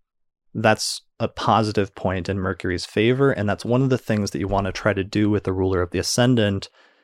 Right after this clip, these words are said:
is you wanna try to make it dignified by sign placement to what, a-,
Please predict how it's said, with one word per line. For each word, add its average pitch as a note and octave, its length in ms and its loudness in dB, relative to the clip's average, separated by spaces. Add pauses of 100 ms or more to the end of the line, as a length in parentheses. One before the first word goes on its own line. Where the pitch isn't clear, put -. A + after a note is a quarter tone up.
is A2 160 0
you G#2+ 80 4
wanna A2+ 240 4
try - 180 0
to C#3 80 6
make A2 220 2
it D#2 120 -4
dignified G#2 840 2
by F#2 140 2
sign A#2 440 2
placement F#2+ 840 -4 (480)
to - 140 -2
what, G2+ 300 2
a-, G2 160 0